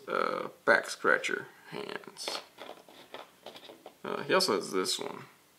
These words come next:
which is, uh, I don't know. Uh,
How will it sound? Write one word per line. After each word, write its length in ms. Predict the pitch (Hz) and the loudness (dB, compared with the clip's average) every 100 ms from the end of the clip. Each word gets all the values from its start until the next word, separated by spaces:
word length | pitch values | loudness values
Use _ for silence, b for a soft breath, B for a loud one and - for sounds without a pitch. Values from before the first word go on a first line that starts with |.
| _ _ _ _ _ - | _ _ _ _ _ -12
which 360 | - - - | -12 -10 -6
is, 280 | - - - | -6 -6 -8
uh, 360 | - - - - 151 B - _ _ _ _ _ - - - - - - - | -8 -6 -8 -10 -14 B -20 _ _ _ _ _ -20 -20 -20 -20 -20 -20 -2
I 60 | |
don't 220 | 90 90 - | 0 0 -6
know. 80 | - - - - _ _ _ _ _ - _ _ - _ _ _ | -12 -20 -20 -20 _ _ _ _ _ -20 _ _ -20 _ _ _
Uh, 160 | - - | -6 -6